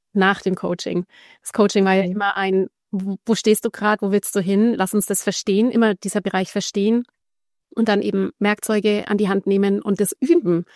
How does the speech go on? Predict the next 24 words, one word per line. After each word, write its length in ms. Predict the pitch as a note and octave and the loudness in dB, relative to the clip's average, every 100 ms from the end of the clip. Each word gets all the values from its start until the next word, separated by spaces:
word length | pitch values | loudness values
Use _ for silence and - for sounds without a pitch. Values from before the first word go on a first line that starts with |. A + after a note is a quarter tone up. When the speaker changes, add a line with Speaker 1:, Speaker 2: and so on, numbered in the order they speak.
| - - _ | -20 -20 _
Speaker 1:
und 160 | G#3+ G3 | 2 2
das, 280 | G3 - | 2 -2
deine 220 | - G3+ G3 | -4 -2 -2
Gedanken 400 | G3 G3 B3+ G#3+ | 0 0 0 -2
beobachten. 400 | - G3 F#3 G3 | -4 -4 -2 -4
Das 60 | |
ist 100 | - | -4
ja 60 | G#3 | -4
der 120 | G3 | -4
Teil, 200 | - G3 | 0 0
der 240 | G3+ G3 - _ | 0 -2 -4 _
automatisch 500 | G3+ G#3+ G3 G#3 - | -2 0 0 -2 -4
bei 100 | F3+ | -2
dir 140 | G3+ | -2
bleibt 340 | F#3+ F#3 G#3+ - | -2 -2 -4 -4
und 140 | F#3 | -4
das, 140 | F#3+ F#3+ | -2 -2
was 180 | - | -4
du 80 | - | -2
gemacht 380 | G3 F#3 F#3+ - | 0 2 0 -4
hast. 260 | F3 - - _ _ _ _ | -4 -4 -12 _ _ _ _
Und 80 | - | -2
das 160 | G3+ - | 0 0
ist, 360 | F3+ - - | -4 -4 -8